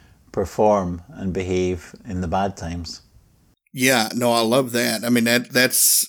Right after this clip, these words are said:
Speaker 2: a hundred percent true statement there is, is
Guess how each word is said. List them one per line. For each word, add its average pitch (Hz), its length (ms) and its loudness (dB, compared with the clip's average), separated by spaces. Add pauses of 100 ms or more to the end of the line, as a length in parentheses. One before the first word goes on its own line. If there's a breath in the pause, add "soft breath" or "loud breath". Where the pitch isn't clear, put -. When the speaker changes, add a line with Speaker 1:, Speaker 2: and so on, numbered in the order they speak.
(100)
Speaker 2:
a 123 80 2
hundred 127 300 2
percent 120 480 0
true 120 260 0
statement 120 540 0
there 113 320 4
is, 113 260 -2
is 113 420 0